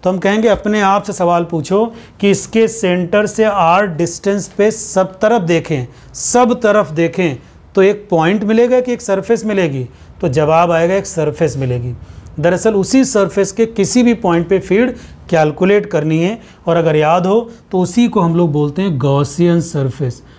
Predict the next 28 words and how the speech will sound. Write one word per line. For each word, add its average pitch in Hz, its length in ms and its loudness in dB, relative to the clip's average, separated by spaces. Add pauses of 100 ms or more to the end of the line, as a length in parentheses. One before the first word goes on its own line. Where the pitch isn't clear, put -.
(180)
तो 165 60 0
यहाँ 180 280 2
Gaussian 165 380 0
surface 165 400 0
दो 160 200 2
होंगी, 139 400 0
एक 143 140 -4
अंदर 143 280 0
के 202 140 0
लिए 220 260 2 (300)
और 156 100 -2
दूसरी 160 540 2 (300)
बाहर 135 380 0
के 131 160 -6
लिए, 123 180 -4 (220)
Gaussian 139 320 -4
surface 131 440 -6
one, 190 260 0 (360)
Gaussian 135 380 -2
surface 127 400 -10
two। 135 80 -14 (480)
तो 214 60 2
ये 247 120 4
जो 247 100 2
diagram 165 640 2
बनाया 147 340 -2
है 139 80 -4
मैंने, 143 340 -4